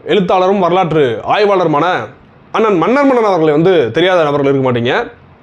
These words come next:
அவருக்கு ஒரு அநீதி சமீபத்தில் நடந்துச்சு. அது,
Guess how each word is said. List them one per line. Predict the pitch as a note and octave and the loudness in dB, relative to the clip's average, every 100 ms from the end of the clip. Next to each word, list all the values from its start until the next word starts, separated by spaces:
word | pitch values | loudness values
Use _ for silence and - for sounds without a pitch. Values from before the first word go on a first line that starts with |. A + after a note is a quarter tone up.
| - - - - - | -20 -20 -20 -20 -6
அவருக்கு | F#3+ C4+ B3 B3 | 0 0 2 2
ஒரு | F#3 E3 | 2 2
அநீதி | D3+ A#3+ C#4+ B3+ | 2 2 2 2
சமீபத்தில் | A3 A3 G#3 F#3+ | 2 0 2 2
நடந்துச்சு. | E3+ C#3+ G3+ | 2 2 2
அது, | G#3 D3+ A#2+ A2 | 2 2 0 -4